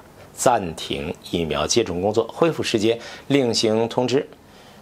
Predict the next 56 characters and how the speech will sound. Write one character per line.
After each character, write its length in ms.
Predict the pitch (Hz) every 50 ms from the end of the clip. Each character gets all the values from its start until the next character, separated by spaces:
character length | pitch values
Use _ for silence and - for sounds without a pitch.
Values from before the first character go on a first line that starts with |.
| -
有 80 | - 98
个 80 | 101 104
提 300 | - - - 92 98 110
示 240 | - - 123 107
是 100 | 95 95
要 140 | 107 107 107
求 100 | 104 104
佩 120 | 98 110 113
戴 120 | 113 104
口 200 | - - - 78
罩， 200 | - 107 104 92
与 100 | 82 80
他 180 | 80 - - 101
人 120 | 95 95 98
保 140 | 87 80 78
持 120 | - 95
安 100 | 95 98
全 160 | 101 101 104
距 160 | 104 95 90
离， 100 | 82 90
不 140 | 90 - 127
聚 200 | - - 139 117
集， 280 | 87 80 80 82 - - - - - - -
非 300 | - 175 175 170 170 170
必 300 | 170 214 208 170 127 127
要 260 | 135 131 117 98 90
不 180 | - - 107
离 160 | 95 98 107 104
宁， 260 | 95 85 85 90 - -
疫 140 | - 139 117
情 200 | 98 - 98 104 98
防 180 | 98 92 107
控， 260 | 117 - 117 95 - - - - - - -
啊， 240 | - - 80 - - -
不 80 | - 101
松 220 | - - 151 160
懈。 220 | 165 - 180 - - - - - - - - - - - - - - - - - - - - -
南 180 | - 90 87 95
京 140 | 92 107 101
的 120 | 104 101
新 160 | 95 - 110
闻 80 | 101 101
发 160 | 101 107 104
布 80 | 98 107
会， 300 | 101 120 120 98 82 - - - -
这 120 | - 101
些 160 | 92 95 95
官 220 | 87 - 101 98 98
员 180 | 90 90 92 92
他 120 | 92 98
们， 240 | 98 98 98 98 95 - - - - - - - - - - - - - - - - - - - - - - - - - - -
嗯， 480 | - 123 123 117 117 110 104 107 107
压 220 | 113 120 120 120 120
力 540 | 127 127 120 113 110 110 104 104 104 98 98
很 240 | 92 - 104 92 95
大。 320 | - 147 113 - - -